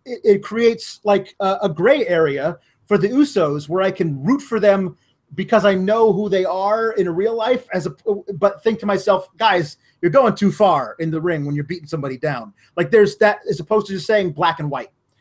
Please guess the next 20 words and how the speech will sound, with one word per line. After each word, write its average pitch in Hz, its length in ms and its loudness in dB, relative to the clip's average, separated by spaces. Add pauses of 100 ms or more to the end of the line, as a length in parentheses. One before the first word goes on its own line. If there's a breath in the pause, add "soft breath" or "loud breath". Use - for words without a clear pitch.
(320)
Everybody 220 380 2
who 214 100 0
went 196 220 0
on 175 180 0 (120)
felt 196 140 0
like 175 160 -4
they 170 120 -2
had 165 220 -2
a 160 40 2
little 180 300 -2
more 165 460 0
area 170 380 0
of, 147 260 -6 (280)
the - 60 -10
first 311 240 -4
time 240 220 0
Jinder 240 200 0
Mahal 220 460 4
went 180 220 0
on 175 480 -4